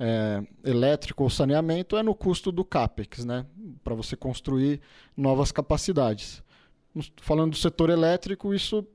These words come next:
pode, no longo prazo, interferir no preço de energia elétrica, né?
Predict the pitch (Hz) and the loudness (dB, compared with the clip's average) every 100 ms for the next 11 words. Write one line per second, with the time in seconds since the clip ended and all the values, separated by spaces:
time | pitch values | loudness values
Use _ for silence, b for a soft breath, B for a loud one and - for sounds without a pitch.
0 | _ _ 160 151 160 180 180 175 175 170 | _ _ 2 4 4 2 4 4 2 0
1 | 180 151 156 170 214 185 190 180 185 190 | 0 2 2 0 -6 -4 -4 -4 -4 -4
2 | 196 165 170 170 185 180 165 190 143 123 | -4 -2 0 0 -2 -2 -2 -2 -2 -4
3 | - - 117 120 | -12 -16 -14 -14